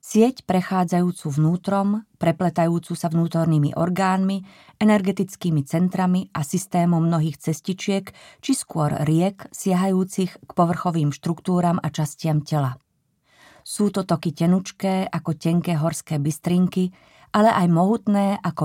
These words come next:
veľtoky s mnohými prístavmi, dopravnými uzlami a deltami. Týmito cestami prebieha celým telom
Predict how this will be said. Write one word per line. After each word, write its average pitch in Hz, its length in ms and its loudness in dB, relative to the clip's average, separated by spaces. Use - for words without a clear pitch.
veľtoky 190 560 0
s - 80 -6
mnohými 170 480 4
prístavmi, 180 800 0
dopravnými 190 720 4
uzlami 180 480 2
a 165 80 0
deltami. 151 640 -2
Týmito 190 400 4
cestami 196 480 0
prebieha 175 480 0
celým 226 400 2
telom 185 400 2